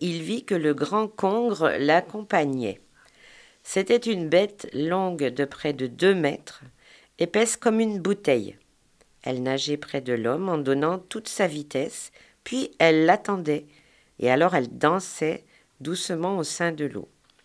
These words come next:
Quand le soleil la touchait, elle étincelait comme une braise, et allumée de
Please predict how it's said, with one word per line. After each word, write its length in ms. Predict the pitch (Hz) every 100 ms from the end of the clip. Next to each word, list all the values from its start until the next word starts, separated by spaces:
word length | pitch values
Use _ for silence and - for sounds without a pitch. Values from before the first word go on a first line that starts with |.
| - - _ _ _ _
Quand 140 | - 269
le 120 | 262
soleil 380 | - 202 180 165
la 120 | 139
touchait, 540 | - 143 - - - -
elle 160 | 147
étincelait 580 | 147 147 202 202 175 160
comme 240 | 170 185 185
une 180 | 151
braise, 560 | 127 127 101 120 175 208 _ _ - - - _ _
et 320 | 160 180 - - _ _ _
allumée 720 | 196 233 240 220 214 208 190 -
de 220 | - 143